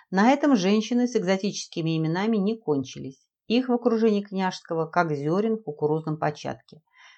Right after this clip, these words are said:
Живёт он с родителями, сестрой и бабкой. Бабку зовут Аглаей, мать Августой,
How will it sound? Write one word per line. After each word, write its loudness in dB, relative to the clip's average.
Живёт 4
он 2
с -18
родителями, -6
сестрой 0
и -6
бабкой. -8
Бабку 4
зовут 0
Аглаей, -2
мать -2
Августой, 0